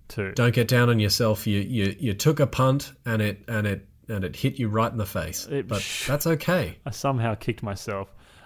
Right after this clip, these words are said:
Speaker 1: Um, John Paul, uh, as always at this time, uh, because, you know, this is the third episode and,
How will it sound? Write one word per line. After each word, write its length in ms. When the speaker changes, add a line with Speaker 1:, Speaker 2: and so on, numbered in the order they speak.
Speaker 1:
Um, 540
John 220
Paul, 600
uh, 400
as 180
always 380
at 100
this 180
time, 520
uh, 340
because, 400
you 140
know, 120
this 140
is 60
the 100
third 280
episode 500
and, 140